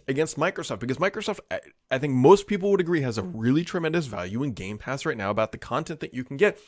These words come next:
that makes it very, very hard for new entrants to compete. So one of the competing theories is like, "Look, make 'em raise the price, and then other companies will at least stand a chance to have some margin in that arena."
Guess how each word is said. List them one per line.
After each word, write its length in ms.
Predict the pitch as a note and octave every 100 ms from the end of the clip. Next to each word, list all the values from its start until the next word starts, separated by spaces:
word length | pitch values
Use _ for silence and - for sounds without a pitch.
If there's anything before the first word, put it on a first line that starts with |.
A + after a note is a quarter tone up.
| - -
that 120 | F3+
makes 180 | G3+ -
it 80 | D3
very, 400 | B2 C3+ D3+ F3
very 200 | C#3 D3+
hard 320 | - G#2+ A#2
for 120 | C#3
new 240 | A2+ B2+ -
entrants 320 | G2+ F#2 B2+
to 100 | -
compete. 320 | G#2 A2+ F#3+ -
So 140 | D3+
one 100 | D#3
of 60 | C#3+
the 100 | C#3+
competing 380 | C3 D3+ D3
theories 320 | C3 G3+ G#3 E3
is 100 | D#3
like, 140 | C#3+
"Look, 320 | - G#3+ -
make 160 | A#2 C#3+
'em 160 | G#3 F3
raise 280 | A#2 B2
the 60 | D3+
price, 440 | - - A3 - - - - -
and 160 | A#2+ B2
then 160 | D3 C#3+
other 220 | B2+ D3
companies 380 | C#3 B2+ C#3 D3+
will 80 | D#3+
at 80 |
least 200 | D#3+ F3
stand 240 | - D3 D3+
a 60 |
chance 480 | D#3+ - A3 G#3 E3+
to 80 | C3
have 180 | B2 G2
some 120 | A#2+
margin 400 | G#2+ G2+ A2+ G#2+
in 160 | F2+ F2
that 120 | F2
arena." 380 | G2 C#3+ D#3